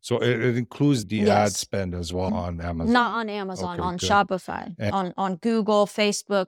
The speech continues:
Speaker 2: Pinterest,
Speaker 1: Shopify,
Speaker 2: yeah.
Speaker 1: sorry. Yes.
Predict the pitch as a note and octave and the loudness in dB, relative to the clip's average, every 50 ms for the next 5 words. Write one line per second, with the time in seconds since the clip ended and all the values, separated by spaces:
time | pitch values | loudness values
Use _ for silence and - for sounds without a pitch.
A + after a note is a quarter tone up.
0 | _ - G3+ F3 A2+ G#2+ - - - - - F2+ E2 - F2+ E2+ - F2+ E2 D#2 | _ -2 2 2 2 2 0 -4 -6 -6 -6 -4 0 0 0 0 0 -4 -6 -10
1 | D#2 - _ _ _ _ _ _ _ _ _ _ _ _ _ _ _ _ _ - | -14 -18 _ _ _ _ _ _ _ _ _ _ _ _ _ _ _ _ _ 0
2 | G2 F#2+ F2 D#2 - - - - - | 0 2 2 0 -2 -4 -6 -8 -10